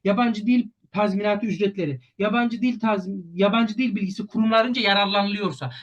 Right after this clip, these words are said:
mesela senin dil bilgin var, İngilizce, Almanca, Fransızca, Rusça, İtalyanca, o hastane, çalıştığın kurum senin dilinden yararlanıyorsa, acilde aktif olarak mesela Arapça ya da İngilizceni kullanıyorsan ya da Rusça, Fransızcanı kullanıyorsan,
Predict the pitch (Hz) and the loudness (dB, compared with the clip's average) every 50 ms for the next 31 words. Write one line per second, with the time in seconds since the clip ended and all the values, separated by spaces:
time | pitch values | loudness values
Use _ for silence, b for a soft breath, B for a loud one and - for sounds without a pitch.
0 | B - 220 214 214 196 - 233 226 247 233 240 254 226 196 226 214 202 247 226 | B -6 -2 0 0 0 2 2 2 4 4 4 2 2 2 2 0 2 0 2
1 | 196 233 294 - - - - _ 214 214 208 208 226 185 143 165 185 185 190 202 | 2 0 -2 -4 -10 -20 -14 _ -4 -2 -2 0 -2 -2 -2 -2 -2 0 0 0
2 | 208 208 202 185 185 185 - 202 202 196 196 - 180 170 185 196 196 - - - | 0 0 0 0 -2 -2 -4 -2 -2 -2 -2 -2 -2 0 0 0 -2 -4 -4 -4
3 | 180 175 190 - 208 202 196 196 180 170 160 240 247 b b b b _ 240 247 | -4 -2 -2 0 0 0 0 0 0 0 -2 -4 -6 b b b b _ 0 2
4 | 226 247 247 - - 226 202 208 196 196 190 - 196 202 208 208 - 233 214 - | 2 0 -2 0 0 0 0 0 -2 -4 -4 -4 -4 -4 -4 -4 -4 -4 -4 -4
5 | 226 220 214 - 220 220 226 190 175 196 196 220 220 220 233 226 220 196 185 196 | -4 -6 -2 -2 -2 -2 -2 0 2 2 4 4 4 4 4 4 4 4 4 4
6 | 208 202 196 190 190 196 214 214 - - 143 B B B B B 190 190 - 202 | 4 2 2 0 0 0 0 -2 -4 -4 -6 B B B B B 4 4 4 4
7 | 185 202 208 196 226 220 196 190 190 - - - - 196 196 202 202 202 202 185 | 2 0 2 2 4 4 4 2 0 -2 -10 -8 -4 -2 0 0 0 -2 -4 -6
8 | - 196 196 196 190 190 196 190 - - 196 196 B B B B B 180 185 202 | -4 -2 0 2 2 2 2 0 -2 -4 -4 -4 B B B B B -2 2 4
9 | 196 196 190 196 196 185 175 202 208 214 214 - 180 175 180 196 202 202 185 170 | 6 8 8 8 8 6 6 4 2 2 0 0 0 0 2 0 -2 -2 -2 0
10 | 160 165 175 190 190 190 190 - 190 185 - 190 190 185 185 - - 175 175 180 | 0 0 0 0 0 -2 -2 -2 -4 -4 0 0 0 0 -2 -4 -6 -4 -4 -2
11 | 185 190 190 190 190 185 - 151 | 0 2 2 2 2 0 -2 -8